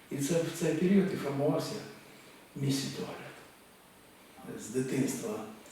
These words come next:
прививалися такі дуже риси, як, е,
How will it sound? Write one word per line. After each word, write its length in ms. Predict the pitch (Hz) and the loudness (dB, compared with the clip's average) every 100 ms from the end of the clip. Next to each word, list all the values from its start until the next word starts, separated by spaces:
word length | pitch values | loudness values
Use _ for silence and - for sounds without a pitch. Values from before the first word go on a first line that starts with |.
| - | -14
прививалися 840 | - 131 127 127 123 120 101 - - 101 - - - - | -2 4 4 6 4 4 0 -2 -4 -6 -10 -16 -20 -6
такі 460 | 131 127 - 127 - - - - - - 180 - 135 | -4 -2 2 2 2 -4 -12 -18 -18 -16 -14 -8 -4
дуже 320 | 127 127 123 104 107 | -2 0 0 -2 -4
риси, 500 | 135 135 135 - - - - - - | -2 2 2 2 -2 -6 -10 -16 -10
як, 380 | 123 120 117 - | -4 -2 -2 -4
е, 100 | 127 | -4